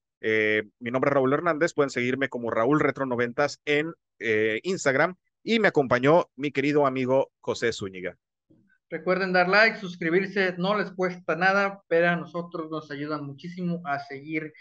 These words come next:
Speaker 2: este, este proyecto que tanto nos apasiona, chicos.
Speaker 1: Es correcto,
Speaker 2: Entonces,
Speaker 1: también
Speaker 2: suscríbanse.
Speaker 1: estamos,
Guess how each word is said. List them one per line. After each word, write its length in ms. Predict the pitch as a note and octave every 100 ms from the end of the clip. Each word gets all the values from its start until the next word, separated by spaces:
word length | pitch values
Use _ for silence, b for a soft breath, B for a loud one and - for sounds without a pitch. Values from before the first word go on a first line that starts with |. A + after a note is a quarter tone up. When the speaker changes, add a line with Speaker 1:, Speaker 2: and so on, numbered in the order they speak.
| B B B
Speaker 2:
este, 840 | D#3+ D#3+ E3+ D#3 D3 C3+ B2+ D#3
este 200 | D#3 F3
proyecto 540 | D#3+ D3 E3+ E3+ F3
que 100 | E3+
tanto 340 | - D3 D3 D#3+
nos 120 | D3+
apasiona, 440 | D3 C3 C#3+ C#3
chicos. 520 | - - B2 - - _ -
Speaker 1:
Es 100 | D3+
correcto, 380 | F#3 D#3+ D3+ G3+
Speaker 2:
Entonces, 80 | D#3+
Speaker 1:
también 180 | D3 F3
Speaker 2:
suscríbanse. 280 | G3 F#3+ E3
Speaker 1:
estamos, 400 | D3 A#2+ - -